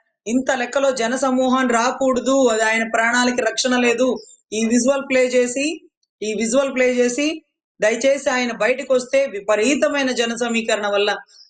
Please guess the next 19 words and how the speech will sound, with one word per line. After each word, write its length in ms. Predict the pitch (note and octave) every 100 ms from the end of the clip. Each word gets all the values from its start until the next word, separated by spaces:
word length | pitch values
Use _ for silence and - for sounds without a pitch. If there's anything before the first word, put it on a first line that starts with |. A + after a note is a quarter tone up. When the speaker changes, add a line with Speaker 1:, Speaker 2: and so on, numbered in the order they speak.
| -
Speaker 1:
ఆయనకి 300 | G#3 A3 A3+
మేము 240 | A3 G#3+ G3
రక్షణ 300 | F#3+ - B3+
కల్పించలేకపోతున్నాం. 1120 | A3+ G#3 B3+ B3 B3 A3 G#3+ G#3+ A3 A#3+ A3+
దయచేసి 600 | G3 G3+ A#3+ A#3+ A3+ G3+ _ _ _ _ F#3+
లిమిటెడ్ 540 | G#3+ B3+ D4+ D4+ D4
గా 180 | D4 C#4+
ఆయన 160 | C4
జనాల్లోకి 540 | B3 A#3 A#3+ B3 B3 -
రావాలంటూ 640 | G#3+ A3 A3+ A3 G#3+ B3+
మనం 320 | A#3+ G#3+ G#3
హైకోర్టులోంచి 880 | G3 F#3+ A#3+ A#3 A#3 A3 G#3+ A3 G3 _ _ _ _ F#3+
ఒక 160 | F3+
పర్మిషన్ 640 | G3 G3 F#3+ G#3 A3+ A3+
కూడా 160 | G#3+ A#3
తెచ్చుకోవచ్చండి. 800 | A#3+ G3 - B3+ C4 B3+ G#3 G3
ఆయన 220 | E3+ F3+
ఎట్లంటే 440 | F#3 - A#3 A#3
అట్లా 300 | B3 A#3+ A3+